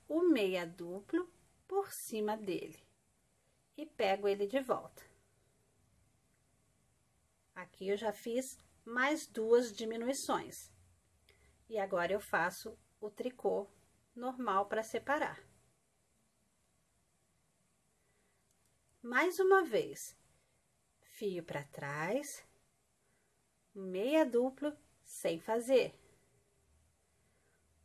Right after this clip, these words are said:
O ponto tricô em meia, o meia duplo por cima do meia. Meia duplo,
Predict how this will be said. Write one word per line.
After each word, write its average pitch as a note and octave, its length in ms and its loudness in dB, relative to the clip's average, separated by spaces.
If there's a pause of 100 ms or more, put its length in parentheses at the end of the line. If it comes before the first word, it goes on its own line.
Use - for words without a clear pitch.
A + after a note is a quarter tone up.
(640)
O D#4+ 160 -2
ponto F#3 460 -2
tricô - 560 -8 (880)
em F#3+ 200 -6
meia, E3+ 680 -2 (960)
o C#4 120 -8
meia A#3+ 360 4
duplo G3 540 -4 (340)
por D#4 240 -8
cima G3 480 -4
do A3 160 -2
meia. E3+ 440 -2 (4000)
Meia F3 460 0
duplo, E3 720 -2